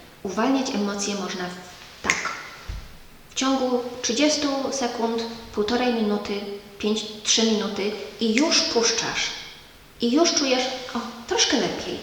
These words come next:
troszkę lepiej. I twoje ciało też ci będzie dawać sygnały, więc jeżeli czujesz się zmęczona chronicznie, to już jest o, ho, ho, ho, ho.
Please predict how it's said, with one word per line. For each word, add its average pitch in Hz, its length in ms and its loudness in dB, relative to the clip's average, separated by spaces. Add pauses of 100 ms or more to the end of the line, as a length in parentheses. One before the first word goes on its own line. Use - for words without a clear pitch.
(760)
troszkę 311 320 -2
lepiej. 185 420 -10 (1500)
I 214 180 0
twoje 294 420 2
ciało 208 320 2
też 240 220 2
ci 294 160 2
będzie 190 240 0
dawać 160 320 -6
sygnały, 160 400 -6
więc 185 180 -4
jeżeli 208 340 0
czujesz 226 380 2
się 233 80 0
zmęczona 240 840 2
chronicznie, 190 640 4 (380)
to 180 140 4
już 233 120 6
jest 226 160 6
o, 214 60 6 (340)
ho, 294 240 4
ho, 214 180 2
ho, - 160 0
ho. - 760 2